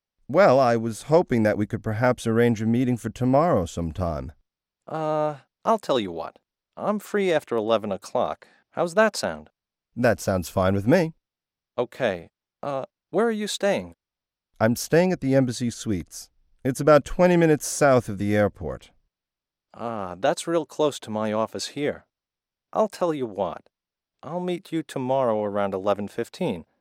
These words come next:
Speaker 2: Then we can go to lunch, and then I'll show you around San Francisco.
Speaker 1: That sounds very nice.
Speaker 2: Great. Just one other thing. I would like to introduce you to one of our vice presidents, Ms. Shirley Graham. She's the manager of the project that I'm working on,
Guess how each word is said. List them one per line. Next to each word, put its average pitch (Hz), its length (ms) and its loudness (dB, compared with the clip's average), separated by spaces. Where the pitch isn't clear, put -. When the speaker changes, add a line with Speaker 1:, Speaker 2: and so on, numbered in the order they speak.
Speaker 2:
Then 110 160 0
we 131 120 -4
can 165 140 -6
go 113 140 0
to 151 120 -8
lunch, 95 520 -8
and 139 160 -4
then 131 260 0
I'll 131 140 4
show 143 240 0
you 139 220 -2
around 104 400 -2
San 101 240 -8
Francisco. - 580 -12
Speaker 1:
That 123 160 -2
sounds 131 300 2
very 98 260 2
nice. 156 460 0
Speaker 2:
Great. 196 400 0
Just - 300 0
one 160 160 2
other 117 200 2
thing. - 400 -8
I 131 60 0
would 107 160 -4
like 165 260 2
to 175 140 -6
introduce 131 560 -6
you 92 100 -8
to - 160 -12
one 110 160 -2
of 101 120 -6
our 104 160 0
vice 104 420 -4
presidents, 98 720 -8
Ms. 92 300 -8
Shirley 101 360 -8
Graham. 87 480 -6
She's 208 300 -8
the 135 80 -6
manager 123 420 -2
of 90 100 -6
the 98 80 -14
project 110 500 -4
that 92 120 -6
I'm 95 200 -4
working 92 380 -4
on, 80 280 -8